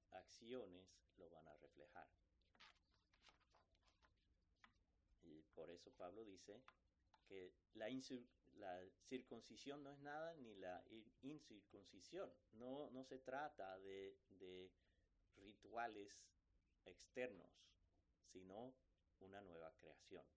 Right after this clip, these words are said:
el corazón renovada, regenerada. Eso es lo que es más importante, porque si la, el corazón es regenerado,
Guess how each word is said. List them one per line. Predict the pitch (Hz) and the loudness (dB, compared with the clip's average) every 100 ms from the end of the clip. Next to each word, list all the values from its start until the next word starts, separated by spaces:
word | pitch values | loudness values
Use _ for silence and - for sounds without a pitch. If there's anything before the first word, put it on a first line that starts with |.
| - | -12
el | 87 82 | -12 -8
corazón | 82 80 - 127 127 127 - 85 85 | -6 -6 0 2 2 0 -8 -8 0
renovada, | 101 104 90 78 73 71 - - | 0 0 0 2 2 -2 -6 -10
regenerada. | 85 95 85 76 73 - - - - - | -10 -8 -10 -8 -8 -10 -16 -20 -20 2
Eso | 113 127 - | 8 8 6
es | 113 | -2
lo | 104 - | -4 -4
que | 95 98 - - - - | -4 -4 -10 -20 -18 -4
es | 104 101 - | 0 0 -2
más | 98 87 - | -4 -4 -4
importante, | 85 82 - 123 - 92 | -8 -8 -2 -2 -2 -6
porque | - - - 80 - - - - - | -8 -8 -8 -8 -10 -20 -20 -20 -18
si | - 107 | -4 0
la, | 95 98 95 - - | 4 4 2 -4 -8
el | 98 - | -6 0
corazón | 98 92 - 170 196 135 147 180 - - - - _ - _ _ - _ _ - - - | 2 2 2 4 6 6 2 -8 -20 -20 -20 -20 _ -20 _ _ -20 _ _ -20 -20 -2
es | 110 123 - - - | 2 2 0 -12 -8
regenerado, | 104 98 - 98 87 76 71 76 | -2 -2 -2 -6 -4 -2 -4 -6